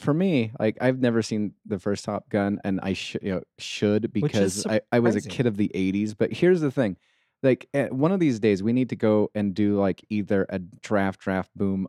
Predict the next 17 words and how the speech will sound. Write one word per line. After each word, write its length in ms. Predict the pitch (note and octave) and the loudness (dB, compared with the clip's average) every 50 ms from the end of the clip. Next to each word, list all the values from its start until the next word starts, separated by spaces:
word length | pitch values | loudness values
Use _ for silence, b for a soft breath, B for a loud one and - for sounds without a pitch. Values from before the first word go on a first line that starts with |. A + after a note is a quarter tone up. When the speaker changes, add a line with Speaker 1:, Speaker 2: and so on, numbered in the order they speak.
| - | -8
Speaker 1:
or 220 | - F#2 F#2 F#2 F#2 | -6 -4 -4 -4 -2
something 260 | - - G2 F#2+ F#2+ | -4 -4 -4 -4 -4
like 140 | F#2+ F2+ - | -4 -4 -4
that 200 | G#2 F#2+ F2+ - _ | -2 -4 -4 -4 _
of, 320 | G2+ G2 F#2+ F#2 F2 - _ _ _ _ _ - | -4 -4 -2 -4 -6 -10 _ _ _ _ _ 2
or 120 | C3 B2+ | 2 4
just 240 | A#2+ A#2 A#2 G#2+ - - _ _ _ _ - G#2+ | 4 4 2 0 0 -6 _ _ _ _ -14 -4
give 240 | F#2+ A#2 A#2 G#2 - - | 0 0 0 0 0 -2
a 60 | G#2+ | -2
list 400 | G#2 G2+ G2+ G#2 G2+ - - - - | 0 0 2 0 0 0 -4 -6 -6
of 160 | G2 F#2+ - | -6 -6 -6
standard 540 | - - - - A2+ G#2 G#2 G2+ G2 F#2 E2+ | -8 -12 -6 -2 0 0 2 0 0 -2 -4
sleepover 560 | - - - G#2 F#2 - G2 F#2 E2+ F2 E2+ | -4 -2 -2 -2 0 2 0 0 2 0 0
movies, 380 | F2 F2 E2+ D2+ E2+ E2+ F2+ | 0 0 0 0 -2 -4 0
because 440 | - G#2 - - - G#2+ G2+ F#2 - - | -2 -2 -2 -2 -2 -2 -2 -2 -4 -8
to 120 | - A2 | -4 0
me, 500 | G#2+ A2+ C#3+ F3 E3 B2 G2 F2 E2+ - | 0 2 2 2 2 2 2 0 -2 -4